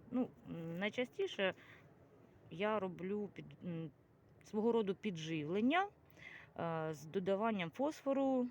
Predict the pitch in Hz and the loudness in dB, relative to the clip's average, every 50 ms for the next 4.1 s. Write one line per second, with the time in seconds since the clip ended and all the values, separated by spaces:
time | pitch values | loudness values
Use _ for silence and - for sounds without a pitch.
0 | - - - - - - - - 165 170 170 160 - - - - 233 220 - - | -4 -12 -20 -20 -20 -14 -10 -8 -6 -6 -6 -8 -8 -4 0 0 0 0 0 -6
1 | - - - - - - - - 170 - - 214 233 208 208 185 - - 156 - | -20 -20 -20 -20 -20 -18 -14 -14 -8 -4 -2 0 0 2 0 -2 -2 -4 -6 -6
2 | - 151 156 147 143 135 127 123 120 127 - - - - - - - - - - | -6 -4 -4 -4 -4 -4 -4 -6 -6 -10 -12 -16 -20 -20 -20 -20 -20 -20 -20 -14
3 | - - - 202 190 240 269 233 - 160 143 139 147 151 160 185 240 269 269 254 | -4 -2 -2 -2 0 -2 -4 -4 -4 -6 -4 -2 -2 0 2 2 4 4 6 6
4 | 247 240 | 4 2